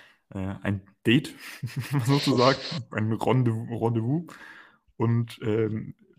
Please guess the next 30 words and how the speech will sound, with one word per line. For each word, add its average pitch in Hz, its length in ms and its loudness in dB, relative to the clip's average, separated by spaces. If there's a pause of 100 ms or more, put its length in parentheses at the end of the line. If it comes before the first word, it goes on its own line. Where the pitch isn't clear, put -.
(240)
ich - 380 -16 (180)
sag, 123 380 -6
umschreibe 127 380 4
es 120 60 0
jetzt 123 120 -6
einfach 117 260 0
mal 113 220 0
mit, 113 400 -2
sie 110 200 -6
gibt 117 220 -8
sich - 260 -8
ihm 110 140 -2
hin. 95 340 -2 (300)
<laughs> - 600 -20 (1160)
Nächste 117 340 0
Szene. 98 300 0 (480)
Nach, 120 320 4
nach 120 260 4
einem 110 360 -2
erst-, - 340 -2
erst-, - 380 -6
erstmaligen 104 440 -4
Widerstand. 104 460 -8 (600)
So, - 240 -12
nächste 117 280 -4
Szene. 135 380 2 (720)
Wojciech 131 580 2
macht 113 360 -4
Marie 107 460 -2
Vorwürfe. 151 760 2